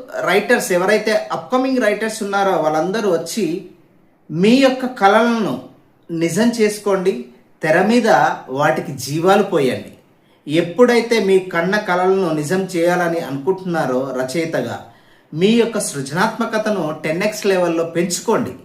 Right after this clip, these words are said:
ఆ క్రియేటివిటీని పెంచుకోవడానికి ఇదొక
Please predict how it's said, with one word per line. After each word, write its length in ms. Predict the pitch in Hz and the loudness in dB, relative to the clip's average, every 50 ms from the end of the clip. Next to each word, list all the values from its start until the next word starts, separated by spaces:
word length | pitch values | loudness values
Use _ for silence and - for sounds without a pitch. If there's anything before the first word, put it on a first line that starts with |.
| _ _ _ _ _ _ _ _ _ - _ _ _ _ _ - - _ _ _ _ _ _ _ - | _ _ _ _ _ _ _ _ _ -20 _ _ _ _ _ -20 -20 _ _ _ _ _ _ _ -6
ఆ 180 | - 151 156 151 147 139 131 - - - - _ _ _ _ _ _ _ _ - - - - _ _ _ - | -4 -2 0 2 0 0 -2 -4 -8 -14 -20 _ _ _ _ _ _ _ _ -20 -20 -20 -20 _ _ _ -2
క్రియేటివిటీని 640 | 185 202 220 254 240 285 277 277 240 254 254 262 240 - - | 0 2 2 2 0 0 -2 0 0 0 2 0 0 0 0
పెంచుకోవడానికి 880 | 196 196 196 - - - 240 240 233 233 226 220 214 208 - 233 220 202 208 - - 196 | 0 0 0 -4 -2 0 2 2 2 2 2 0 0 -2 -4 -2 -2 -2 -2 -2 -2 -2
ఇదొక 240 | 185 190 - 175 | -2 -2 -2 -2